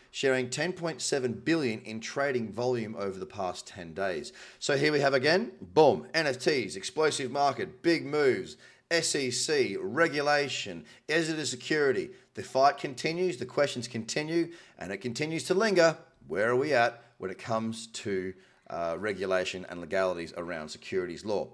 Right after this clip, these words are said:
This is not something that will be finished overnight. It will likely continue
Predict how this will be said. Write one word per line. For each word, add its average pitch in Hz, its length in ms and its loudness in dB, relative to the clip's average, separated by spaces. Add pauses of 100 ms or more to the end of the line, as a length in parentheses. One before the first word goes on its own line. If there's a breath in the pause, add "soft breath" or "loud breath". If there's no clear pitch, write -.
(140)
This 98 160 -6
is 101 80 -6
not 131 200 2
something 131 300 2
that 113 60 -4
will 104 80 -10
be 104 80 -8
finished 117 320 -4
overnight. 135 440 2 (280 loud breath)
It 90 120 -8
will 87 160 -8
likely 101 440 0 (140)
continue 82 560 -8